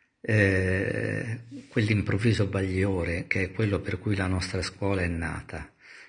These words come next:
e cioè la scuola dell'illuminazione improvvisa. C'è poi dopo anche bisogno di qualche cosa in, di più, c'è l'allenamento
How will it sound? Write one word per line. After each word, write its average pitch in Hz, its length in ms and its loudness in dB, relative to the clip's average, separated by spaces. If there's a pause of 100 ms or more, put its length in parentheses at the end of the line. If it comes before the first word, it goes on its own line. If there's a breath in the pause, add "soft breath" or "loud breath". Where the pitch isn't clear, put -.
e 101 140 -6
cioè 95 480 0
la 90 140 -2
scuola 95 500 0
dell'illuminazione 90 960 -2
improvvisa. 82 760 -8 (360 loud breath)
C'è - 200 0
poi 110 280 2
dopo 101 520 -2
anche 87 420 -2
bisogno 113 380 2
di 120 100 2
qualche 101 340 -4
cosa 87 280 -4
in, 90 160 -6
di 123 180 -6
più, - 500 -12
c'è - 140 -6
l'allenamento 98 1000 2